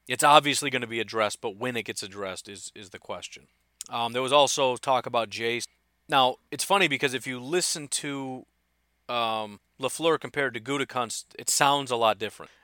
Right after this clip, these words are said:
Matt LaFleur makes it sound like this guy's gonna be great. Brian Gutekunst definitely sounded like he's, he's unsure, which is the right way to be. But Gutekunst definitely sounded more like we have expectations,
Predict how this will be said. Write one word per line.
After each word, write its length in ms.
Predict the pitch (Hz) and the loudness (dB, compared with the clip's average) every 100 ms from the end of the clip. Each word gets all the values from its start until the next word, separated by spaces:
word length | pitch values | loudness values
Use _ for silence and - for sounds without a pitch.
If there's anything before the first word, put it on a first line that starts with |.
| - | 4
Matt 200 | 135 156 | 6 6
LaFleur 360 | 147 143 143 | 4 0 0
makes 240 | 131 131 - | 2 0 0
it 100 | - | 2
sound 300 | 131 127 120 | 4 4 4
like 300 | 117 107 - _ | 2 0 -20 _
this 180 | 143 - | 0 6
guy's 200 | 147 120 | 6 6
gonna 140 | 120 | 0
be 120 | 107 | -4
great. 440 | 101 107 117 156 - _ _ | -8 -2 -2 -2 -12 _ _
Brian 300 | 135 143 147 | 2 4 4
Gutekunst 680 | 139 139 131 135 117 - - _ _ _ _ _ _ _ - | 0 -2 -2 -4 -2 -6 -8 _ _ _ _ _ _ _ 6
definitely 420 | 143 - 143 135 | 6 6 -2 0
sounded 400 | - 131 127 120 | 2 2 2 2
like 240 | 120 120 | 2 0
he's, 560 | - 139 139 120 - - _ _ _ | -2 -10 -6 -4 -6 -6 _ _ _
he's 220 | 147 156 | -8 0
unsure, 400 | 175 160 - 147 | 2 2 -2 -4
which 200 | 95 123 | -4 -4
is 120 | 233 | -2
the 80 | 220 | -2
right 360 | 247 247 185 - | 4 6 6 0
way 200 | 151 147 | 0 0
to 100 | 104 | 0
be. 380 | 127 113 76 _ _ _ _ | -6 -6 -8 _ _ _ _
But 200 | 120 107 | -6 -4
Gutekunst 540 | 147 151 - 147 127 | -2 -2 -2 -4 -2
definitely 480 | 151 135 147 135 131 | -4 -4 -4 -8 -8
sounded 400 | - 135 127 120 | -4 -4 -4 -6
more 220 | 123 123 | -2 -2
like 220 | 120 120 110 | 0 -2 -4
we 140 | 120 | -8
have 200 | 120 120 | -6 -2
expectations, 1200 | 123 - - 117 - - 147 135 - 110 107 | -4 -4 -8 -8 -8 -4 -4 -2 -6 -8 -14